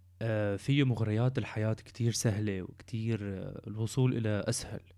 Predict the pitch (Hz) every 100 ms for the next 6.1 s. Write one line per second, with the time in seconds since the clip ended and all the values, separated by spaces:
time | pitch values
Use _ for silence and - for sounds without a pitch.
0 | - - - - - - - - - -
1 | - 131 180 180 156 139 127 135 151 165
2 | 151 127 - 120 113 110 104 101 - -
3 | 113 131 135 131 113 113 127 151 - 131
4 | 120 131 135 131 139 156 - - - -
5 | 135 131 190 170 127 120 - 113 104 87